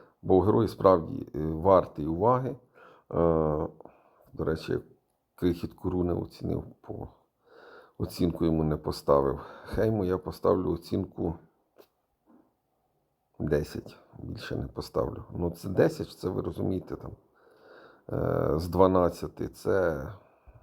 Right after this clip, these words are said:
навколо імбовий герой. Бо, е, він досить таки універсальний. Знову ж таки, якщо ви його правильно піймали, правильно прокачали і правильно використовуєте.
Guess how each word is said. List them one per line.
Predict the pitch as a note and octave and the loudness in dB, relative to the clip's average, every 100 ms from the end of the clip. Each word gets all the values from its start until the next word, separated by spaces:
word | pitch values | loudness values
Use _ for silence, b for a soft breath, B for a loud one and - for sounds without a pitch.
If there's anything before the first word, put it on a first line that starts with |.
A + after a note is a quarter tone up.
| - | -12
навколо | F2 G2 F#2+ - F#2 | 0 2 2 0 0
імбовий | F#2 F#2 F2+ G2 E2+ | 0 0 -2 -2 -2
герой. | E2 D#2 - - _ B B B B B B | -2 -4 -6 -14 _ B B B B B B
Бо, | G2 F#2+ F#2 E2+ - | 0 4 6 4 2
е, | E2 E2 | 0 2
він | G2 A2+ | 2 2
досить | G#2+ G#2+ F#2 | 2 0 -4
таки | - - F2 | -8 -4 0
універсальний. | F2 E2+ D#2+ - C#2 A1 D#2 | 2 0 -2 -2 -4 -2 -4
Знову | F2+ A#2 G2+ | 4 4 4
ж | - | -6
таки, | D#2+ D#2+ | -8 -2
якщо | E2 - C3 C#3 | -2 -2 -2 0
ви | G#2 | 0
його | G2 F#2 F2 - - - _ - | -2 0 2 0 -6 -20 _ 0
правильно | G#2 G#2 F#2 F2+ | 2 2 2 -4
піймали, | E2+ G2+ B2+ F3+ - | -4 -4 0 0 -2
правильно | - G2+ F#2 F2+ - | -4 -2 0 -2 -2
прокачали | - - G#2 - B2 | -4 -4 -2 0 0
і | - | -2
правильно | - G2+ G2 | -2 -2 0
використовуєте. | - - - - - - - | -4 -6 -12 -10 -12 -12 -16